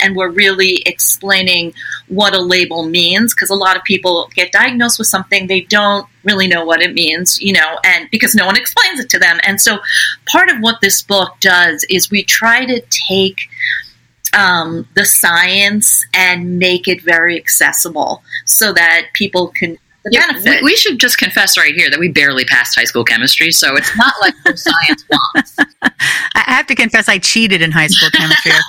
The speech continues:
Speaker 1: <laughs>
Speaker 3: There goes all my listeners. <laughs> I'm sorry, I was so bad at it.
Speaker 2: And,
Speaker 1: Yes.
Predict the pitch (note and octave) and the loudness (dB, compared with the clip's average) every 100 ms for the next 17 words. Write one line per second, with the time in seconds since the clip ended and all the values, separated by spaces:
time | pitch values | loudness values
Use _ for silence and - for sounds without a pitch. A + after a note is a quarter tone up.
0 | - C#4 A#3+ A#3+ C#4 F4 E4 E4+ E4+ E4+ | 0 0 0 2 0 0 2 2 2 2
1 | E4+ - C#4 C4+ C4 C4+ - - E4+ - | 0 0 2 2 2 0 -4 -8 -10 -4
2 | A#4+ - B4 - A4+ D#4 - D4 E4 C#4+ | -4 -2 -4 -2 -4 -2 0 2 4 4
3 | G#3+ G#3+ B3+ - C4+ C4 C4 C4 A3 G#3 | 2 0 -2 0 0 2 2 2 2 0
4 | - - _ - G#3+ C#4+ - | -4 -12 _ -2 2 2 0